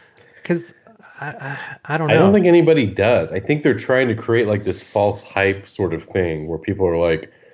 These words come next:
Speaker 2: "Oh man, I gotta buy one of those N F Ts 'cause that's what everyone's doing right now." And, um, I don't know. I don't get it. I
Speaker 1: Yeah.
Speaker 2: think it's easily enough ignored, but once it starts invading things I care about, like games and stuff, and it's gonna be hard to turn away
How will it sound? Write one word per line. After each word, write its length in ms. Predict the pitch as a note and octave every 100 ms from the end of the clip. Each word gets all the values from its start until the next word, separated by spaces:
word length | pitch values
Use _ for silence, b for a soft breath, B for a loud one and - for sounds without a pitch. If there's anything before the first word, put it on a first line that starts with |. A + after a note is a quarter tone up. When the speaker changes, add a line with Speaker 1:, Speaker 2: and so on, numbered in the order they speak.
| b _
Speaker 2:
"Oh 120 | G#2
man, 180 | D#2 G2+
I 60 | D#2
gotta 200 | E2 C#2+
buy 220 | D2+ E2
one 180 | F2 F2+
of 60 | F#2
those 180 | E2
N 120 | E2 F#2+
F 160 | F#2
Ts 420 | - A2 A#2 E2 -
'cause 240 | D2+ C2+
that's 420 | D#2+ D#2+ - -
what 140 | E2 F2
everyone's 320 | E2+ D#2+ D2
doing 240 | F2 G#2+
right 180 | D#2 C#2+
now." 400 | D#2 D#2 C#2+ C#2 B B B B B B _
And, 320 | D#2 D2+ D2
um, 380 | D2+ D2+ C#2 C2+ - _ _ -
I 80 | E2+
don't 140 | F2
know. 140 | D2 D#2 -
I 80 | F#2+
don't 140 | F2
get 100 | D#2
it. 180 | C2+ C2 - B B B B2+
I 80 |
Speaker 1:
Yeah. 80 | E3
Speaker 2:
think 160 | G#3 C#3+
it's 180 | A2 A2
easily 720 | C3 C#3 C#3+ C#3+ C3+ C3 C3 A#2+
enough 340 | A2+ A2+ A2
ignored, 680 | A2 G2+ G2 G#2 A#2+ C#3+ - b b b b -
but 120 | A2+
once 220 | B2+ C#3
it 80 | D#3
starts 240 | - C3 A#2+
invading 520 | G#2+ G2 A#2 A#2+ G2+
things 220 | G#2 F2+
I 100 | F#2
care 180 | E2+ A2+
about, 180 | G#2+ E2+
like 180 | F2 D#2
games 300 | G2 A2 G#2
and 140 | F#2+ E2+
stuff, 380 | - E2+ E2 F2+
and 80 | E2
it's 100 | -
gonna 180 | G2+
be 140 | F2 E2
hard 360 | F#2 F2 E2 -
to 80 |
turn 220 | - F2 D#2
away 280 | D2 E2+